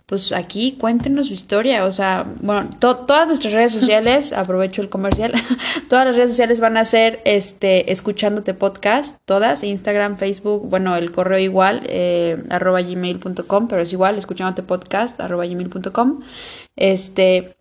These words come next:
ahí nos pueden mandar los temas de los que quieren que hablemos, eh, contarnos su historia, contarnos su ex-, eh, su experiencia, este, su aprendizaje, todo, o las dudas que tengan.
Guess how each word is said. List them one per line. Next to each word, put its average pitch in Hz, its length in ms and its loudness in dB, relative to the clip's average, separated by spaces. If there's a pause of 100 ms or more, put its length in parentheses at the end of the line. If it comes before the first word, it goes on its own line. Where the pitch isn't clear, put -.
ahí 220 260 4
nos 240 160 2
pueden 226 240 2
mandar 190 580 2
los 190 200 -2
temas 196 240 -4
de 190 100 -2
los 190 120 -8
que 190 80 -14
quieren 180 240 -6
que 180 100 -8
hablemos, 214 680 -2
eh, 175 400 -4 (220)
contarnos 180 460 -6
su 180 60 -10
historia, 196 540 0
contarnos 180 380 -6
su 175 60 -10
ex-, - 160 -12 (120)
eh, 180 220 -2
su - 140 -8
experiencia, 202 880 -2 (440)
este, 175 960 -2 (760)
su - 160 0
aprendizaje, 190 720 0
todo, 202 560 2
o 190 180 6
las 180 280 0
dudas 196 280 2
que - 100 -8
tengan. 226 600 -2